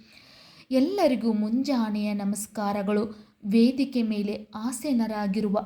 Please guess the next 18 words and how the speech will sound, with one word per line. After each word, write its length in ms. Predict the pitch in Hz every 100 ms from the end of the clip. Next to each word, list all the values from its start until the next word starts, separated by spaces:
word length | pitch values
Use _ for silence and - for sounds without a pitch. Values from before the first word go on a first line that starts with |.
| -
ಅಧ್ಯಕ್ಷರೇ, 640 | 185 185 202 - 233 240 269 - _ _
ಅತಿಥಿಗಳೇ 720 | 208 196 208 208 214 233 247 294 - - _
ಹಾಗೂ 320 | 226 214 202
ನನ್ನ 280 | 214 208 202
ಪ್ರೀತಿಯ 680 | 196 - 247 269 403 - 233 214
ಗುರುವೃಂದದವರೇ 1200 | 196 202 202 208 202 202 196 202 208 208 220 - - _ _
ಹಾಗೂ 360 | 220 214 202
ನನ್ನ 280 | 208 208 202 202
ಸಹೋದರ 760 | - 208 208 233 202 202 202
ಸಹೋದರಿಯರೇ, 1040 | 202 226 202 202 202 208 214 208 214 214 - - - -
ನನ್ನ 200 | 226 220
ಸ್ನೇಹಿತರೇ, 1000 | 220 - 233 214 214 - 220 208 220 - -
ಎಲ್ಲರಿಗೂ 540 | 233 277 381 320 233 226
ನನ್ನ 280 | 214 208 208
ನಮಸ್ಕಾರಗಳು. 880 | 208 202 196 - 220 208 208 202 214 220 - - -
ಇಂದು 240 | 330 339 311
ಬೀಳ್ಕೊಡುಗೆ 800 | 220 269 330 349 330 277 226 240
ಸಮಾರಂಭದ 760 | 240 208 208 208 214 208 202